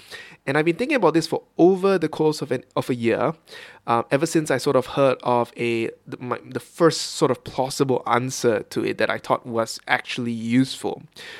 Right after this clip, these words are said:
So before we go into that answer and I explain who I heard it from and so on and so forth, you know, let, let's go through a couple of possible answers that I don't think is particularly useful,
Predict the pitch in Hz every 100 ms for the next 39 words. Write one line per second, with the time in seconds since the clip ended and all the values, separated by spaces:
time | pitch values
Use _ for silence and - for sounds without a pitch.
0 | - - 143 139 135 240 214 156 165 139
1 | 127 - 117 113 - 117 110 - 107 104
2 | - - - 117 117 110 110 135 135 -
3 | - - 120 107 131 120 101 - 113 110
4 | 107 117 110 110 113 - 127 - - -
5 | - - 127 143 202 - 254 - 359 -
6 | 233 160 - - - - 247 - 143 143
7 | - - 156 - 180 202 - - 127 135
8 | 139 135 - 127 123 120 127 170 160 147
9 | 135 - 120 127 120 123 123 123 113 107
10 | - 113 113